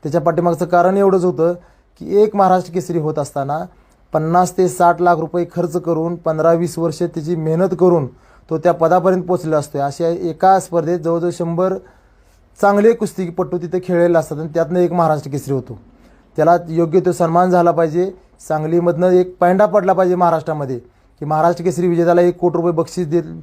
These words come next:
सांगली जिल्ह्यानं दिलं तर येणाऱ्या काळामध्ये नगरला घेऊ दे, औरंगाबादला घेऊ दे, तिथं स्पर्धा घेतल्या तर महाराष्ट्र केसरी विजेत्याला एक कोटी रुपये जे-, जेणे-, देण्याची जी तयारी आहे तो स्पर्धा भविष्यामध्ये घेईल.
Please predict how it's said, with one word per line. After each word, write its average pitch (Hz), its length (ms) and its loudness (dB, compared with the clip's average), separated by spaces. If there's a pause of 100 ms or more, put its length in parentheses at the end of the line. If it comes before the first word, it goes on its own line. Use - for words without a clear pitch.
(300)
सांगली 185 400 2 (400)
जिल्ह्यानं 214 340 4
दिलं 180 320 2 (500)
तर 151 80 -6
येणाऱ्या 175 300 0
काळामध्ये 175 480 2
नगरला 175 420 0
घेऊ 170 180 -4
दे, 175 100 0
औरंगाबादला 170 580 2
घेऊ 160 180 -4
दे, 180 180 -2 (380)
तिथं 147 140 -4
स्पर्धा 165 380 0
घेतल्या 170 240 0
तर 190 100 0
महाराष्ट्र 160 360 0
केसरी 165 220 -4
विजेत्याला 156 360 0
एक 160 180 -2
कोटी 170 180 -2
रुपये 165 200 -2
जे-, 170 160 0
जेणे-, 160 340 -4
देण्याची 170 440 0
जी 185 180 -2
तयारी 196 280 6
आहे 139 120 0 (520)
तो 208 100 4
स्पर्धा 185 360 0
भविष्यामध्ये 160 520 0
घेईल. 170 280 -4